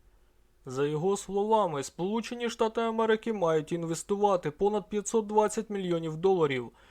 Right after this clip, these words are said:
щоб допомогти Україні відремонтувати енергосистему.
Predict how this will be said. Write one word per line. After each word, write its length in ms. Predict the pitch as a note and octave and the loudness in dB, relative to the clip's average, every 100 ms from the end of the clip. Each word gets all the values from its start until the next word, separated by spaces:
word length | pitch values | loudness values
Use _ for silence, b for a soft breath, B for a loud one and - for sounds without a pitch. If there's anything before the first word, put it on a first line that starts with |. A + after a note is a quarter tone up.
| b | b
щоб 200 | - G#3 | -8 -4
допомогти 520 | A3 A#3+ A#3 A#3 B3 | -4 0 0 0 0
Україні 680 | B3 A#3 A3+ A#3 A3+ F#3 D3+ | 0 2 2 2 2 -2 -4
відремонтувати 880 | D3 F#3 G#3 A3 A3 A3 G3 E3 D#3 | -2 -2 -2 -4 -2 2 2 4 2
енергосистему. 1000 | D#3+ F3 E3+ F3+ G3 - G#3 E3+ B2+ A2+ | 2 2 0 -4 -6 -4 0 0 0 -6